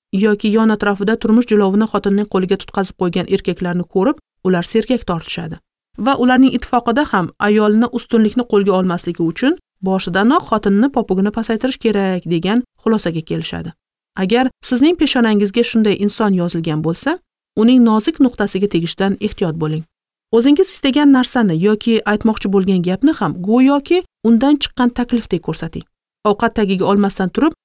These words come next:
olovni pasaytirish yoki o'chirish kerakligini yaxshi bilasiz. Muammolarga ham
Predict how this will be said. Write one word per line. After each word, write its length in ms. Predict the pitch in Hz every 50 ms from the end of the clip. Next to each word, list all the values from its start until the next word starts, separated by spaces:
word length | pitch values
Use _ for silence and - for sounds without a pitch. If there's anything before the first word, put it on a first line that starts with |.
| _ -
olovni 340 | 196 202 202 190 202 233 247 -
pasaytirish 500 | 247 240 - 233 226 226 220 202 175 - -
yoki 300 | 190 185 185 - 220 226 226 - _
o'chirish 340 | - 190 190 196 190 226 -
kerakligini 540 | - 220 208 208 190 - 165 165 180 190 214 254
yaxshi 180 | 269 - - 277
bilasiz. 340 | - 262 190 180 - - - - _ _ _ _ _ _ _ _ _
Muammolarga 680 | - 208 214 202 190 180 175 170 165 165 170 175 208 220 -
ham 140 | 277 311